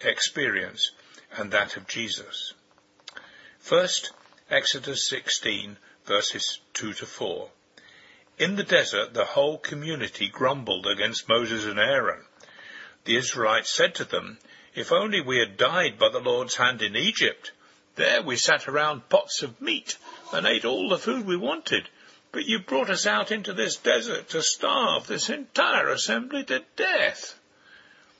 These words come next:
And then the Lord said to Moses, "I will rain down bread from heaven for you. The people are to go out each day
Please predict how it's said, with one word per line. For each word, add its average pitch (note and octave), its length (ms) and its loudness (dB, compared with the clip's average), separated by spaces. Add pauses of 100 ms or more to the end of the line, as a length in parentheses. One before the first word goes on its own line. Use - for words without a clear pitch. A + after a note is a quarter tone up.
(260)
And C3 100 -16
then G#2 160 -8
the G2 100 -2
Lord G2+ 280 -2
said A2+ 260 -2
to A#2 80 -8
Moses, G2+ 580 -4 (520)
"I B2+ 180 2
will C3+ 140 0
rain E3+ 360 2
down D#3 320 0
bread C#3 280 4
from C#3 220 -6
heaven G#2+ 420 0
for G#2 380 -2
you. D#2+ 240 -6 (720)
The - 80 -10
people - 420 -4
are F#3 140 2
to F#3 120 -4
go F#2 220 4
out - 300 2
each F3 280 -6
day F2 360 2